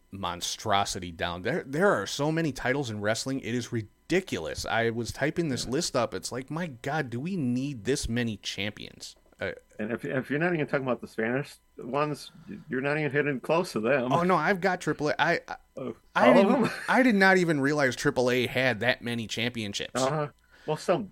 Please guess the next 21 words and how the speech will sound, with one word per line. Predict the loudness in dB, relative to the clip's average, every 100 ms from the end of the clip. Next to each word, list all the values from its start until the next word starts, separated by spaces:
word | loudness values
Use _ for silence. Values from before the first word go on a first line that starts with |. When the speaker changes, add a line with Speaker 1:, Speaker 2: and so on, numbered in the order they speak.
| -6
Speaker 2:
I | -2
don't | -2 -4
think | -6
some | -4 -2
really | -2 -2
appear | -6 -6 -6 -4
anymore, | -2 -2 0 0 -2
but | -2 -6 -8 -14
yeah, | -10 -8
they're | -8
still | -8 -8
up | -6
on | -8 -10
there. | -12 -14 -18 -10
Speaker 1:
But, | -4 -4 -2
uh, | -2 0 0
Speaker 2:
Seeing | 0 -4 -12
it. | -18 -20 -20 -18
Speaker 1:
start, | -6 -2 -2 -4
starting | -2 0 0 0
off | 0 -2